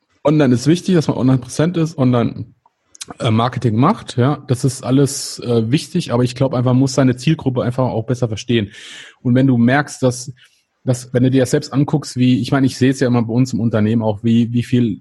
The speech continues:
wie, wie Business, ähm, auch die Unternehmen ticken, auch selbst große Mittelständler, ähm, damals, wie ich mit Vertrieb also unterwegs war bei Behörden, ja, wegen, wegen dieser Druckauslagerung.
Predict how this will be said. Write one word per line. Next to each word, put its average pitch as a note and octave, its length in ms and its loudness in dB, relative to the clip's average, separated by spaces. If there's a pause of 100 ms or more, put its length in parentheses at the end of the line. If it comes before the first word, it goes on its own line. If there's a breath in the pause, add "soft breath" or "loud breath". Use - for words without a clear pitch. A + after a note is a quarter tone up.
wie, B2+ 240 -2
wie B2+ 120 2
Business, B2+ 540 -2 (340)
ähm, A#2 200 2
auch A#2+ 120 -4
die C3 80 -2
Unternehmen A#2+ 440 2
ticken, A#2+ 280 -4
auch A2 80 -2
selbst - 260 -4
große C3 420 0
Mittelständler, C3 680 0 (600 loud breath)
ähm, A#2 280 2
damals, B2 320 2
wie B2 40 4
ich A#2 100 0
mit B2 80 0
Vertrieb C3 280 -2
also A#2+ 140 0
unterwegs A#2 460 0
war A2 100 2
bei G#2 160 2
Behörden, G2+ 400 0
ja, A2 180 0
wegen, G#2+ 300 0
wegen G#2+ 220 2
dieser G#2 200 0
Druckauslagerung. G2+ 880 -2